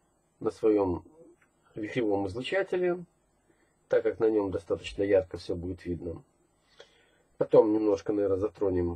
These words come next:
вот эти катушки, если не сильно затяну с этим обзором. Значит, все по порядку.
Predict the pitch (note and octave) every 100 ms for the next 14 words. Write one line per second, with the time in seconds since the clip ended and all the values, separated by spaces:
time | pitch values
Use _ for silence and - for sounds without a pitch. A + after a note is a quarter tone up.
0 | F2 - G2+ G2+ B2 B2 - - D3+ C#3
1 | C3+ - _ _ _ _ _ _ _ _
2 | _ _ _ _ _ _ _ _ _ _
3 | _ _ _ _ _ _ _ _ _ -
4 | G#2 - A2 G#2+ A2+ G2+ F#2 F#2+ G#2 F#2+
5 | F2 F2+ _ - G#2 - F#2+ F2+ F2+ F#2
6 | F2+ F2 - - - - _ _ _ -
7 | _ _ _ _ _ _ _ _ _ _
8 | _ _ _ _ _ _ - D3 C#3+ -
9 | - - G#2 F2+ - - F#2